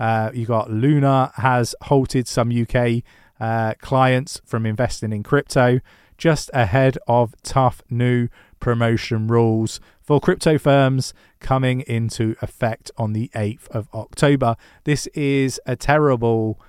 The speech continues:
um, I guess, uh, policy from the F C A. And, um, you know, we're seeing businesses leave. We're seeing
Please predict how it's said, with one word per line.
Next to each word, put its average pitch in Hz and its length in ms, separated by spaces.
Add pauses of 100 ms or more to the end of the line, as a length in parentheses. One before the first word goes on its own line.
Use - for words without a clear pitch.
(180)
um, 107 720 (640)
I 127 160
guess, 120 360
uh, 110 280
policy 120 480
from 110 300
the 113 100
F 110 120
C 117 200
A. 139 240 (420)
And, 113 360
um, 117 560
you 127 140
know, 123 120
we're 127 140
seeing 127 240
businesses 131 500
leave. 143 500
We're 120 120
seeing 143 480